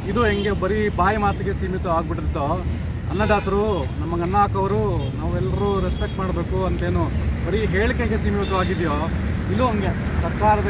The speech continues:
ಕೆಲಸ, ದೇವ್ರ ಕೆಲಸ. But ಯಾರ ದೇವರು ಗೊತ್ತಿಲ್ಲ, ಕರೆಕ್ಟಾಗಿ ಸರ್ಕಾರದ ಕೆಲಸ ಕರೆಕ್ಟಾಗಿ ಮಾಡ್ತಾ ಇದ್ದಾರಾ ಗೊತ್ತಿಲ್ಲ. ಆಮೇಲೆ ಈ ಕಡೆ ಹಂಗೆ ನೋಡಿ, ಇ-, ಇತ್ಲಾಗೆ ನೋಡಿ, ನಮ್ಮ ಬಾಬಾ ಸಾಹೇಬ್ ಅಂಬ-, ಅಂಬೇಡ್ಕರ್ ಅವರು ಸಂವಿಧಾನ,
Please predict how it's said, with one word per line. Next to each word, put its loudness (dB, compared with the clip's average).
ಕೆಲಸ, -2
ದೇವ್ರ 0
ಕೆಲಸ. -2
But 0
ಯಾರ 6
ದೇವರು 0
ಗೊತ್ತಿಲ್ಲ, 0
ಕರೆಕ್ಟಾಗಿ 0
ಸರ್ಕಾರದ 0
ಕೆಲಸ 0
ಕರೆಕ್ಟಾಗಿ -2
ಮಾಡ್ತಾ 0
ಇದ್ದಾರಾ 2
ಗೊತ್ತಿಲ್ಲ. -2
ಆಮೇಲೆ 2
ಈ 0
ಕಡೆ -2
ಹಂಗೆ 0
ನೋಡಿ, 0
ಇ-, -4
ಇತ್ಲಾಗೆ -2
ನೋಡಿ, 0
ನಮ್ಮ -4
ಬಾಬಾ 0
ಸಾಹೇಬ್ -2
ಅಂಬ-, -4
ಅಂಬೇಡ್ಕರ್ -4
ಅವರು -4
ಸಂವಿಧಾನ, -2